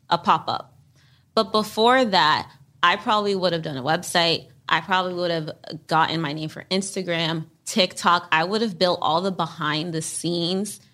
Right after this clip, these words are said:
um, things that actually are the business before you start rolling out. Because say that pop-up was successful,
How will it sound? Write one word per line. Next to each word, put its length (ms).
um, 380
things 220
that 220
actually 440
are 260
the 100
business 600
before 340
you 80
start 180
rolling 280
out. 120
Because 260
say 240
that 240
pop-up 380
was 120
successful, 720